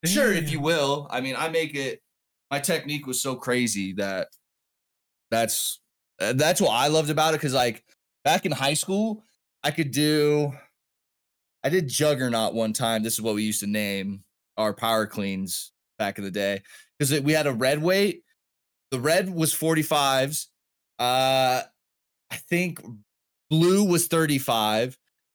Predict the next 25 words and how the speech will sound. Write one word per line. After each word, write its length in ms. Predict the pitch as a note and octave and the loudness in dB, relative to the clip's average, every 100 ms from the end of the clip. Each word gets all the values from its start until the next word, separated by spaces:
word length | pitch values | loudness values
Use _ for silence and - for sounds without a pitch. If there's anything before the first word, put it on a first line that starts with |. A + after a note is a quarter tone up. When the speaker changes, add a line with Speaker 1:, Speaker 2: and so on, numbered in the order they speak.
| C#3 | 0
Speaker 1:
yellow 320 | D#3 F3 F3 | 2 4 4
was 200 | D#3 C#3 | 2 0
twenty-five, 920 | - D3 D3+ C#3 C3 A2 G2+ G2+ G#2+ | -2 -2 0 -2 0 0 0 -2 -4
and 140 | B2+ B2+ | -4 -2
then 180 | B2 A2 | -2 -4
greens 360 | A2+ C#3 C#3+ | -2 -2 -2
was 180 | A#2+ G#2+ | -4 -6
ten. 440 | - - B2+ F#2+ - _ _ _ _ _ - | -10 -4 -2 -4 -12 _ _ _ _ _ -6
So 460 | - D3 C#3+ C3 - - | 2 4 4 0 -6 -8
if 140 | C3+ C3+ | -6 -4
you 80 | D3 | -2
did 120 | D#3+ | 0
a 60 | |
forty-five 440 | D3+ E3+ F3+ F#3+ E3+ | 0 0 0 0 0
and 80 | D3+ | -2
a 20 | |
ten, 260 | - F3 D3+ | -2 0 0
that 120 | A2 | -2
was 100 | A2 | -4
Christmas, 720 | - - D3 - F#2+ - - | -4 -2 0 -2 -4 -6 -4
that 120 | A2 | -2
you 140 | C3 | -2
could 100 | B2 | 0
do 80 | A#2+ | -2
Christmas. 680 | G#2+ - A#2+ - - - - | -2 -2 -2 -2 -6 -12 -14